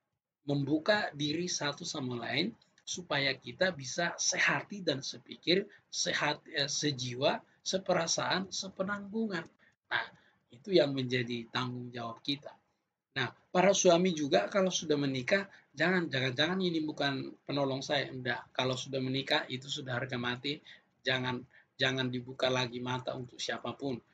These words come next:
jangan dibuka lagi celah untuk siapapun.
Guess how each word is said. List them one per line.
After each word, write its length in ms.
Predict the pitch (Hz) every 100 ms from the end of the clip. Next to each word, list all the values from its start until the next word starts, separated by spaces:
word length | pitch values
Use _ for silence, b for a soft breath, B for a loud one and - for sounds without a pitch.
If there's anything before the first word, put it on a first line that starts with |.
| _ _
jangan 300 | 131 127 127
dibuka 400 | 127 127 127 127
lagi 320 | 127 123 123
celah 320 | 127 123 -
untuk 240 | 127 127
siapapun. 640 | 123 127 117 127 135 147